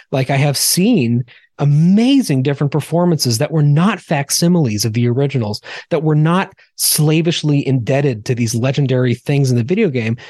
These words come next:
that were actually new interpretations that felt completely real and authentic. And by the end of this series, I was so attached to Bella Ramsey's Ellie that I was, like,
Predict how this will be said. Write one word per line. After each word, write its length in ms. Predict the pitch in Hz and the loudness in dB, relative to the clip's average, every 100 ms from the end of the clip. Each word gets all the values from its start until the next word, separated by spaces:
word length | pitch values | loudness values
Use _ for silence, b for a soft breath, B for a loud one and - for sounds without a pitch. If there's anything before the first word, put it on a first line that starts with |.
| B - | B -4
that 100 | 175 | 0
were 160 | 185 - | 0 0
actually 340 | 180 - 214 | -2 0 0
new 320 | 151 135 147 185 | 2 2 2 0
interpretations 800 | 185 160 147 - 170 180 147 123 | 0 -2 -2 -2 -2 0 -2 -2
that 160 | 123 | -4
felt 300 | - 156 135 | -2 -2 -2
completely 580 | 135 120 - 165 170 151 | -2 -4 -2 -2 0 -2
real 380 | 117 131 147 147 | 0 0 0 0
and 80 | 117 | -2
authentic. 560 | - 139 143 107 98 - | -2 -2 -2 -4 -8 -6
And 100 | 147 | -2
by 160 | 165 170 | 0 2
the 140 | 165 | 2
end 100 | 202 | 0
of 80 | 202 | 0
this 160 | 147 | -2
series, 560 | - 135 143 180 226 - B B B B _ _ | -2 0 2 2 0 -2 B B B B _ _
I 140 | - 175 | -2 0
was 140 | 156 | 0
so 540 | - - - 156 170 - | -2 -2 0 2 2 0
attached 720 | - - - 135 156 - - | -4 -4 -2 -2 -2 -6 -8
to 80 | - | -6
Bella 300 | 135 143 139 | 0 0 2
Ramsey's 680 | 123 127 131 131 120 - - - | 0 0 0 0 0 -2 -6 -6
Ellie 420 | 127 127 180 220 - B B B B | -2 0 2 0 -4 B B B B
that 180 | 143 - | -4 -2
I 200 | 147 151 | 0 0
was, 320 | 147 143 127 | 2 0 0
like, 380 | 135 127 120 | 0 0 -2